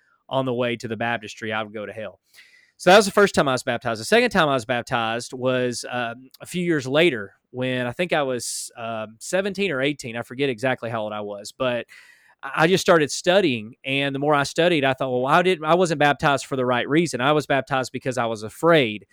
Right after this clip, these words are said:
of going to hell. And, and that's not really the reason why. I wanted to be baptized for the forgiveness of my sins and to be added to the one true church."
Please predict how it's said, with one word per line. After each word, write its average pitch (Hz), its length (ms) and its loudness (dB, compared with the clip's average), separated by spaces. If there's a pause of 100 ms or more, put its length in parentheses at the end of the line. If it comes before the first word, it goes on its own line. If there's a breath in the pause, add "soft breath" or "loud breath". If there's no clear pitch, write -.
(280 soft breath)
of 131 100 -6
going 139 220 2
to 123 80 0
hell. 139 340 4
And, 123 100 0
and 123 240 -4
that's 147 280 2
not 135 180 -2
really 143 240 4
the 123 120 -2
reason 123 420 0
why. 135 260 4
I 127 40 2
wanted 135 180 -2
to 123 60 -8
be 127 100 -4
baptized 135 680 0
for 143 60 -10
the 127 80 -6
forgiveness 120 420 -4
of 117 60 -18
my 110 120 -12
sins 139 380 -4
and 113 60 -10
to 117 60 -6
be 120 160 -2
added 131 240 0
to 120 80 -18
the 107 100 -20
one 113 160 -14
true 110 180 -14
church." 156 380 -2